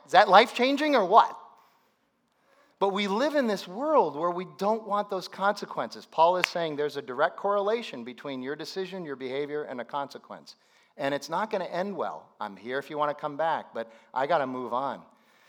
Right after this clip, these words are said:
One of the things that Scripture teaches, the Bible teaches throughout, from beginning to end, Old Testament, New Testament, i-, is this understanding of sowing and reaping,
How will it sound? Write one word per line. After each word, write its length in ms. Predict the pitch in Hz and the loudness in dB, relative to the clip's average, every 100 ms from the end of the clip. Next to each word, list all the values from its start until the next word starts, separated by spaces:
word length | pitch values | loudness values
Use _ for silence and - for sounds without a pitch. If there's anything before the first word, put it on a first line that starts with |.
| _ - - - _ | _ -20 -20 -20 _
One 300 | - - 214 | -16 2 4
of 80 | 285 | 4
the 80 | 269 | 2
things 280 | - 214 175 | 2 2 2
that 240 | 180 - | -4 -4
Scripture 500 | - - 202 202 202 | -12 -2 2 2 0
teaches, 440 | 165 185 165 135 104 | -6 -8 -8 -12 -12
the 80 | 135 | 4
Bible 340 | 156 160 151 | 6 6 2
teaches 420 | 151 170 - 123 | -4 -8 -10 -12
throughout, 800 | - - 165 139 131 107 85 - | -14 -8 -2 2 4 2 -2 -12
from 180 | - 143 | -8 -8
beginning 420 | 139 143 185 170 | -6 -2 -2 0
to 180 | 151 147 | -2 -2
end, 260 | 135 104 107 | -4 -4 -2
Old 240 | 156 170 | -2 -2
Testament, 440 | 170 151 - 131 | -2 -4 -4 -10
New 180 | 131 139 | -8 -10
Testament, 580 | 131 120 104 - 101 95 _ _ _ _ _ - | -10 -10 -12 -14 -16 -16 _ _ _ _ _ -6
i-, 40 | |
is 360 | 180 170 175 147 | -6 -2 -4 -2
this 240 | 165 165 | -4 -4
understanding 920 | - 190 214 202 - 185 175 170 160 156 | 0 0 0 -4 -2 0 0 0 -2 -2
of 360 | 135 131 113 - | 0 0 -4 -14
sowing 800 | - - 170 170 185 190 190 190 - | -16 2 6 6 4 -2 -6 -12 -8
and 240 | 143 143 127 | -6 -6 -4
reaping, 420 | 147 143 135 | -6 -4 -8